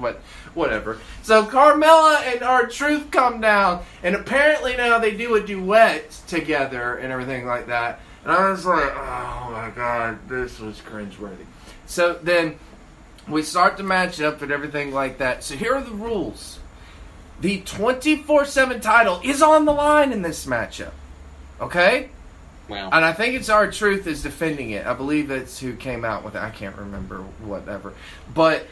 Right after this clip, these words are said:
Speaker 1: so, the, the twenty-four seven title is on the line. And there are lumber, I mean, mosh pitters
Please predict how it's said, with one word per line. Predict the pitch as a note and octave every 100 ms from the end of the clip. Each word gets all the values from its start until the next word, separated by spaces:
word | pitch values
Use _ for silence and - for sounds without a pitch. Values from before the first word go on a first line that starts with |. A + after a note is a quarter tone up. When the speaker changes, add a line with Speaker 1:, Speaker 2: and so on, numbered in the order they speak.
| - - - E3
Speaker 1:
so, | - F3+ D#3 C#3 - - -
the, | D#3+ D#3+ - - -
the | D3+
twenty-four | D3+ G#3 D4+ D#4
seven | D4 D#4 D4
title | B3+ C4 C#4+ C4
is | B3+
on | B3+ C4+
the | C4
line. | B3+ C#4 C4+ - - - - - - - - -
And | D#3+
there | D#3+ G3 G3
are | G3 F#3 D#3+ A#2+ - - - - - - - - -
lumber, | B2+ F3+ A#3 C4 G#3+ A2+
I | D#3
mean, | E3 D#3 C3+ B2
mosh | B2 E3 A3 C4+ -
pitters | - D#3+ G#2+ G#2+ D3 -